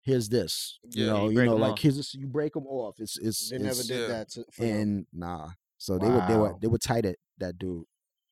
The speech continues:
Speaker 4: That's
Speaker 1: 'Cause
Speaker 4: crazy.
Speaker 1: they,
Speaker 2: Wow.
Speaker 1: they, they made 'em hot again,
Speaker 4: That's,
Speaker 1: basically.
Speaker 4: that's the
Speaker 2: Yeah.
Speaker 4: shitty side of the industry.
Speaker 1: Yeah.
Speaker 2: I mean, that's, there's a, there's a lot of shitty components to this industry, you know,
Speaker 1: Yeah,
Speaker 2: but
Speaker 1: but,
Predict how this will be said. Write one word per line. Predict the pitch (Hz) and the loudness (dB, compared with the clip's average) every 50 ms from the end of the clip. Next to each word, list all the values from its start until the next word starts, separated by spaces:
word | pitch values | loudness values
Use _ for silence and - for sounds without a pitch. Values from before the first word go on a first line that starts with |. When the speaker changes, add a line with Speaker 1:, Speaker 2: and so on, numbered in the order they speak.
| _ _ | _ _
Speaker 4:
That's | - 95 92 - _ - | -20 -20 -20 -20 _ -12
Speaker 1:
'Cause | 101 90 90 | -10 -10 -6
Speaker 4:
crazy. | |
Speaker 1:
they, | 90 104 | -4 -2
Speaker 2:
Wow. | 98 104 104 101 101 107 | -2 -2 -2 -4 -4 -2
Speaker 1:
they, | 113 120 120 - _ - - - | 0 0 0 0 _ -4 -2 -2
they | 113 107 107 | -2 -2 0
made | 113 117 113 110 | 0 0 -2 -2
'em | 110 107 | -4 -6
hot | - 123 135 165 185 170 | -8 -4 2 2 2 2
again, | 151 120 123 117 104 98 92 92 104 | 2 -4 -6 -8 -8 -8 -8 -6 -4
Speaker 4:
That's, | 117 143 156 151 - - | -2 -2 -2 -4 -4 -8
Speaker 1:
basically. | 104 95 | -4 -2
Speaker 4:
that's | 151 160 170 - | -2 -2 -2 -2
the | - 202 | -4 -6
Speaker 2:
Yeah. | 180 - 226 226 226 202 202 | -4 -4 2 2 2 2 2
Speaker 4:
shitty | 180 | 0
side | - - 202 190 180 180 | -2 -2 -2 -2 -2 -2
of | 175 165 | -4 -6
the | 175 175 | -4 -4
industry. | 196 233 392 349 - - - 160 143 220 98 _ _ _ _ _ _ _ | -2 -2 -2 -4 -6 -10 -12 -12 -12 -12 -12 _ _ _ _ _ _ _
Speaker 1:
Yeah. | 90 87 | -6 -4
Speaker 2:
I | 123 131 | -4 -2
mean, | 135 135 131 127 | -2 -4 -2 -2
that's, | 127 135 143 - - | -2 -2 -2 -4 -8
there's | - - 135 131 117 | -8 -8 -8 -8 -6
a, | 127 120 | -8 -8
there's | 107 110 123 117 107 | -6 -8 -8 -8 -6
a | 120 | -6
lot | 117 120 123 117 | -4 -4 -4 -4
of | 113 | -4
shitty | - - 123 113 107 | -8 -8 -10 -12 -10
components | - 113 - - 113 110 107 104 - - | -12 -14 -10 -10 -8 -8 -8 -12 -12 -14
to | 107 | -14
this | 104 104 101 | -16 -14 -14
industry, | 117 107 104 104 - - 110 107 | -16 -16 -16 -16 -18 -18 -20 -18
you | 107 107 | -14 -12
know, | 101 110 113 135 | -12 -10 -8 -4
Speaker 1:
Yeah, | 143 131 | -4 0
Speaker 2:
but | 123 | 0
Speaker 1:
but, | 143 135 | 0 -2